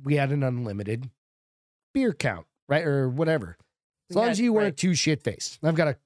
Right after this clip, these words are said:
Speaker 1: fun, uh, let me m-, mark that.
Speaker 2: Story.
Speaker 1: Uh, drunk guy.
Speaker 2: Yeah.
Speaker 1: The,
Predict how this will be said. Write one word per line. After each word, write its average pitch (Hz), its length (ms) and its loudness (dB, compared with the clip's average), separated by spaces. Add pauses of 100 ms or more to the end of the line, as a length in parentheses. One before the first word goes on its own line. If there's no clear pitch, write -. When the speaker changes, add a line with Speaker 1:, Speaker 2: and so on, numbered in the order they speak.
(120)
Speaker 1:
fun, 147 160 0
uh, 139 140 -2
let 143 100 0
me 139 120 2
m-, 151 340 -8
mark 170 460 0
that. 131 340 -2 (380)
Speaker 2:
Story. 160 220 0
Speaker 1:
Uh, 143 380 2
drunk 139 360 0
guy. 98 260 -2
Speaker 2:
Yeah. - 80 -18 (1200)
Speaker 1:
The, 147 480 2